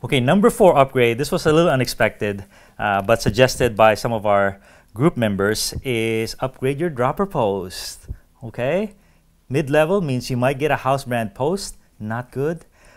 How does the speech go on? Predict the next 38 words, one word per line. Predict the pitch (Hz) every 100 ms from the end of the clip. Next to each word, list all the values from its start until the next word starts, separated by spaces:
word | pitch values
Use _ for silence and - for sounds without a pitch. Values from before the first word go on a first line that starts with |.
| _
Uh, | 120 110
but | 104 104 120
really, | 101 170 185 117
for | - 123
sure, | - 196 123 110 - _ -
unless | 120 180 -
you're | 139
standard | - 135 123 110
size, | 98 147 110 101 - - - - - _ - -
the, | 123 - -
the | -
post | - 180 185 143 -
is | 147
not | 135 135
gonna | 127 131
be | 127
optimized | - 123 - 120 113 110 - -
for | 117 110
your | 104 104
body. | 90 104 120 87 - _ _ _
What | - 113
does |
that | 113 98
mean? | 113 151 139 _ - _
You | 127 117
want | 127 151 202 - - -
the | 127
maximum | 120 127 156 - 180 190
post | 180 127 127 127 - - - _ _
that's, | 113 120 117 - - -
that | 120 -
you | 147
can | 151
have | 127 120 127 151 - _ _
for | 123 117
your | 110 110 110
leg | 101 110 101
length, | 95 85 - -